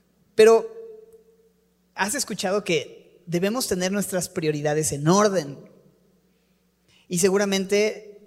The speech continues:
lo has dicho, lo, le has dicho a tus hijos, le has dicho a tu, a tu cónyuge, a tus compañeros del trabajo.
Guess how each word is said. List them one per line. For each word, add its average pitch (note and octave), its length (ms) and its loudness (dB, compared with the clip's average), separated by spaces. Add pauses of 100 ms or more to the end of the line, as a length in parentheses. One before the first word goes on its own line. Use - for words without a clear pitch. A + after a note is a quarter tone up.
(280)
lo C#3 200 0
has C#3 120 -2
dicho, G3+ 340 -2
lo, D3 1000 -4
le D3+ 120 -4
has D#3+ 80 -2
dicho E3 160 -6
a - 40 -14
tus - 220 -10
hijos, F3 500 -4
le D3+ 80 -12
has C#3 80 -14
dicho D3 220 -14
a - 80 -18
tu, - 160 -20
a C3 60 -20
tu C#3+ 160 -12
cónyuge, G3+ 720 -4
a B2+ 160 -10
tus - 160 -14
compañeros C#3+ 380 -8
del C3 100 -10
trabajo. D#3+ 680 -2